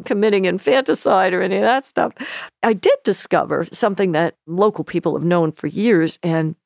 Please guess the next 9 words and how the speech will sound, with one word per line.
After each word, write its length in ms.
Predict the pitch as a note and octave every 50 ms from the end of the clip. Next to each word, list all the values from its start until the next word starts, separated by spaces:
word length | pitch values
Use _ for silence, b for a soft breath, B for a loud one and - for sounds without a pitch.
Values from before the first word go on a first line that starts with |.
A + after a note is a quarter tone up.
| -
that 180 | - F#3+ A3+ A#3+
is 240 | G3 E3 D#3 - -
that 180 | - G3+ G#3 - _ -
emus 600 | A#3 C#4 D4+ C#4+ G3+ D3+ D3+ E3 D#3 - - - _ _ _ _ _ _
have 160 | - - A#3 A3+
a 60 | G#3
sense 500 | - - - - F3 C#3 - - - -
of 180 | - F#3 E3+
humor. 560 | - - - - A3 B3 C#4 G3 - - -